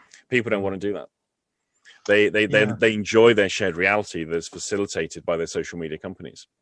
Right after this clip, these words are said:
Speaker 1: It's very hard for people then to go, "Well, life is a bit shit. Yeah, I'll go and live. It is quite boring, isn't it?" When we haven't got endless screens, life can be, 'cause we've solved, we've solved the problem of boredom.
Speaker 2: Mm.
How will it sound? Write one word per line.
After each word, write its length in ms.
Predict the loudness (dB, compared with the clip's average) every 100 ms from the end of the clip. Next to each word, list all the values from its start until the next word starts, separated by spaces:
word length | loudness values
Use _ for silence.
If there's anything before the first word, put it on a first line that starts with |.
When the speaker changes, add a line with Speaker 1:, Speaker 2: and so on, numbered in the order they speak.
| _ _ -16
Speaker 1:
It's 120 | -8
very 340 | 0 4 4
hard 220 | 4 4 2
for 60 |
people 240 | -2 -4 -2
then 160 | -4
to 140 | -6 -4
go, 240 | 0 0
"Well, 480 | 0 -2 -4 -4 -6 _ _ _ _
life 260 | 2 2 2
is 140 | 0
a 40 |
bit 200 | 0 -2
shit. 260 | -2 -4 -4 _ _ _ _ _ _
Yeah, 320 | -12 -10 -10 -12 _ _ _ -4
I'll 100 | 0
go 160 | 2
and 120 | 2
live. 160 | 2 2
It 60 | 0
is 180 | -2
quite 340 | -6 -6 -6 0
boring, 380 | 2 2 2 -4
isn't 180 | -4
it?" 120 | -4 -2
When 140 | 0
we 80 | 2
haven't 360 | 2 2 2
got 320 | 6 6 6 -2 -20 -14 0
endless 400 | 2 4 4 2
screens, 840 | 0 0 2 2 0 -6 -10 -12 -14 _ _ _ _ _ _
life 260 | 4 4 4
can 100 | -4
be, 100 | -6
'cause 220 | -2 2
we've 100 | 4
solved, 640 | 4 6 10 12 10 8 0
we've 200 | 0 0
solved 540 | 0 6 8 6 4
the 100 | -4
problem 460 | -2 0 0 0 -2
of 200 | -2 -2
boredom. 400 | 0 0 0 -8 _ _ _ _ _ _ _ -8
Speaker 2:
Mm. 240 | -6 -6